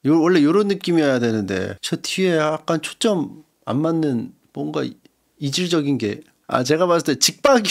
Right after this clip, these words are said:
형 <laughs> 한교동 스타일로 캐릭터 하나 만들면 캐릭터 사업 잘 될 것 같은데.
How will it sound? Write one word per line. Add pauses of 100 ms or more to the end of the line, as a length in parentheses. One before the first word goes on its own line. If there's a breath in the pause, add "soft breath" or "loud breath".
형
<laughs>
한교동
스타일로
캐릭터
하나
만들면 (120)
캐릭터
사업
잘
될
것
같은데.